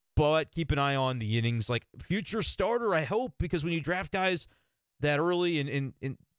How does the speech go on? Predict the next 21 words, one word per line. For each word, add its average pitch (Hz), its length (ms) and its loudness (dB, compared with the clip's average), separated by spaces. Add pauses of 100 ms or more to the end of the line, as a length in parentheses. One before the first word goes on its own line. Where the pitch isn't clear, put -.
that 143 220 0
draft, 120 380 0
you 139 100 2
hope 135 180 0
anybody 131 380 0
you 120 160 -2
get 120 320 0
can 113 320 0
end 123 140 0
up 113 100 0
being 123 180 2
helpful 135 280 0
to 117 120 -2
you, 110 120 4
and 127 120 0
the 104 60 -2
Cardinals 120 320 0
picked - 220 0
up 120 140 0 (300)
Jordan 127 220 2
Walker 123 360 0